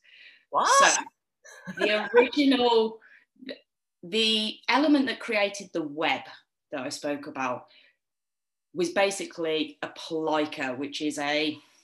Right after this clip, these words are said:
Speaker 2: and these little nodules within the knee, basically you could feel them all the time. So I had keyhole surgery.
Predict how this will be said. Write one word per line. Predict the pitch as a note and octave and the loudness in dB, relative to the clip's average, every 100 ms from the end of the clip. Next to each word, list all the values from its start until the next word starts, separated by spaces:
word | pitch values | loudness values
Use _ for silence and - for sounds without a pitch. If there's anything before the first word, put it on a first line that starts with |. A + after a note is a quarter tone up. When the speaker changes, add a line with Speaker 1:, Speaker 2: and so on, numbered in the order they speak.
| _ _ - | _ _ -6
Speaker 2:
and | F3+ F3+ F3 | -4 -4 -4
these | G3+ A3 A3 G#3+ G3 - - F3 | -2 -2 -2 -4 -8 -12 -14 -14
little | F#3 F#3+ F3+ | -14 -10 -8
nodules | E3 - - A3+ A#3 A3+ | -2 -2 -2 -6 -6 -6
within | G#3+ G3+ G3+ | -6 -6 -2
the | F#3+ | -2
knee, | F3+ F3+ D#3+ C#3+ | 0 0 0 0
basically | D#3+ E3 E3 - D#3 | 0 -2 -2 -6 -4
you | D#3 D3+ | -2 -4
could | C#3 | -8
feel | - D3 C#3+ | -6 -4 -4
them | C#3+ C3+ | -4 -4
all | C3 | -6
the | C3+ | -8
time. | B2+ C3 C3 B2+ C3+ | -10 -6 -4 -4 -6
So | - D3+ C#3+ C#3+ D3 | -6 -2 -2 -2 -4
I | D#3+ | -4
had | D3+ D#3+ | -6 -6
keyhole | A3 A3+ A3 G#3 | -6 -4 -2 -2
surgery. | - D#3+ D#3 D#3+ E3 E3+ E3 | -2 -2 -2 -4 -2 0 -2